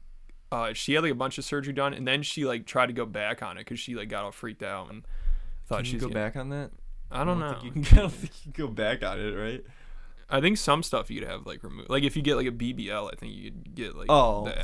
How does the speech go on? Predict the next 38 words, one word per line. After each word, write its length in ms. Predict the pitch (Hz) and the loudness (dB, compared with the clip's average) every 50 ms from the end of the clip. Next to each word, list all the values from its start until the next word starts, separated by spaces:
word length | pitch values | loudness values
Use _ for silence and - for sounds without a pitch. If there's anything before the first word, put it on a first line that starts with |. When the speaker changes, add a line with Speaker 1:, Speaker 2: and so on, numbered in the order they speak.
| 131 135 | -2 -2
Speaker 1:
ass 100 | - - | -4 -4
Speaker 2:
think, 20 | |
yeah. 60 | - - | -6 -6
Speaker 1:
implants 440 | - - - - 104 - - - - | -8 -6 -4 -4 -4 -6 -8 -10 -12
removed 460 | - - - 98 98 104 110 - - | -12 -10 -8 -6 -6 -6 -6 -6 -8
or 60 | 117 | -10
something. 500 | - - - - - - - - 127 123 - - - - - - - - - - - - - - - - - - - - - - - - - - | -10 -12 -12 -12 -12 -14 -14 -14 -14 -12 -10 -8 -8 -6 -6 -8 -10 -12 -14 -18 -20 -20 -18 -18 -18 -16 -16 -14 -12 -10 -10 -10 -10 -12 -12 -12
Speaker 2:
Yeah. 320 | 117 120 110 - - - - 107 | -10 -8 -6 -6 -6 -6 -6 -4
Speaker 1:
But 80 | - 117 | -2 0
I 40 | 120 | 0
think 180 | 120 135 151 | 0 -2 -2
she, 160 | - - - 123 | -2 -4 -2 -2
like, 180 | 117 107 104 | -2 -4 -4
found 320 | - - 110 104 104 107 104 | -6 -6 -4 -4 -4 -6 -6
God 300 | 101 90 76 90 98 95 | -6 -6 -6 -6 -8 -8
or 80 | 101 107 | -10 -10
something 360 | - 104 101 104 - 98 101 | -10 -10 -12 -10 -12 -12 -12
and 120 | 101 98 101 | -12 -12 -12
now 200 | 104 104 - 95 | -12 -12 -14 -14
is 200 | 104 143 - - - - - 202 214 - - - - - - - - - - - | -14 -14 -14 -14 -14 -14 -14 -14 -16 -18 -20 -18 -16 -16 -14 -14 -14 -12 -10 -8
Speaker 2:
Oh, 180 | 104 98 92 92 | -8 -8 -8 -8
yeah, 140 | 95 95 | -8 -6
Speaker 1:
yeah, 100 | 120 113 | -6 -4
Speaker 2:
God 180 | 107 101 98 101 | -2 -2 -2 -2
does 80 | 92 95 | -2 -2
Speaker 1:
she 100 | 131 123 | 0 0
Speaker 2:
all 40 | 123 | 0
Speaker 1:
had 80 | 123 | 0
Speaker 2:
the 20 | 123 | -2
Speaker 1:
been 120 | 127 123 117 | -2 -2 0
Speaker 2:
plastic 300 | 123 120 120 120 117 - | 2 2 2 2 0 -2
surgery. 140 | 135 120 | -2 -2
Speaker 1:
baptized 420 | 117 113 113 113 113 117 117 - - | -2 -2 -2 -2 -2 -2 -4 -4 -6
following 340 | 120 113 110 110 107 110 117 | -4 -4 -4 -4 -4 -6 -6
her 120 | - - | -8 -8
conversion 440 | - - 113 113 113 113 113 110 110 104 | -8 -10 -10 -8 -6 -8 -8 -8 -10 -12
to 40 | |
Christianity. 760 | - - 120 117 - - - - - 110 - 123 120 120 120 | -10 -10 -10 -10 -8 -10 -10 -10 -10 -10 -10 -8 -8 -10 -10